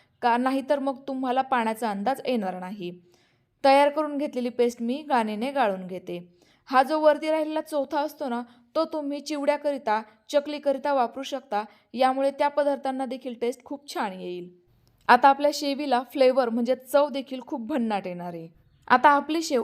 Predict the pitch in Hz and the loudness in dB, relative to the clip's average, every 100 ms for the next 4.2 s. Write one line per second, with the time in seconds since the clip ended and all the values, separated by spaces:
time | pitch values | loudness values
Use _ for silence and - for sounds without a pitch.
0 | - 262 233 233 285 302 294 269 254 277 | 2 2 0 -2 0 0 2 0 2 -2
1 | 277 277 320 311 302 226 240 285 277 - | -2 -4 -2 -2 0 0 0 -2 -2 -2
2 | 302 247 233 226 311 277 - 302 339 330 | -2 0 -6 -8 -8 -8 -8 -8 -6 -6
3 | 320 269 269 294 254 214 233 269 220 208 | -4 -2 -2 -2 -2 -2 -4 -2 -4 -2
4 | 190 | -2